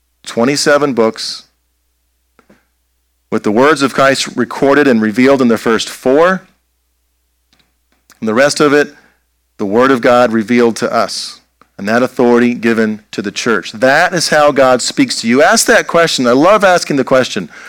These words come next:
"How does God speak to you?" And we should all have the same answer. Through God's Word. The Spirit of God inside of me, and the Word of God in front of me.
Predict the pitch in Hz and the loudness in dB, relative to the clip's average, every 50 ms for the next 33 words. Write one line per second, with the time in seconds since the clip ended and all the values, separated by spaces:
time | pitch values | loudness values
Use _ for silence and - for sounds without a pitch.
0 | - - 170 190 233 247 - - - 196 185 180 147 - - - - 180 160 - | -10 -4 -2 0 2 2 2 2 2 2 2 2 2 -2 -4 -4 -4 -6 -6 -6
1 | - 160 131 120 104 92 80 76 - - 110 104 101 101 - - 98 - - 143 | -4 -2 0 0 0 -2 -4 -8 -12 -16 -14 -12 -12 -12 -12 -14 -12 -6 -2 0
2 | 156 165 170 165 170 156 147 113 113 104 - - 127 131 135 135 127 110 95 - | 2 2 4 2 2 0 -2 -4 -4 -6 -8 -8 -8 -10 -10 -8 -8 -8 -10 -10
3 | - - - - _ _ _ _ _ _ _ _ _ _ _ _ _ _ _ _ | -14 -18 -20 -20 _ _ _ _ _ _ _ _ _ _ _ _ _ _ _ _
4 | _ _ _ _ _ _ _ _ _ - - - 101 82 - 98 104 110 98 90 | _ _ _ _ _ _ _ _ _ -18 -12 -12 -10 -8 -6 -4 -4 -4 -4 -6
5 | 98 87 87 82 73 69 69 - _ _ _ _ _ _ _ _ _ - - - | -10 -12 -12 -12 -12 -14 -18 -20 _ _ _ _ _ _ _ _ _ -12 -10 -10
6 | - - - - 110 110 120 123 113 123 123 117 117 113 107 104 - - 101 95 | -8 -10 -8 -6 -4 -4 -2 -2 -2 0 0 0 0 0 -2 -4 -6 -6 -4 -4
7 | 95 95 92 87 92 92 90 90 _ _ _ _ - 90 90 82 82 82 90 95 | -6 -6 -10 -12 -16 -18 -18 -18 _ _ _ _ -20 -20 -20 -18 -14 -10 -8 -6
8 | 104 104 98 98 98 90 87 85 82 82 - - - 80 78 73 71 67 65 - | -6 -6 -6 -8 -8 -6 -6 -8 -8 -12 -16 -16 -16 -16 -16 -16 -18 -20 -20 -20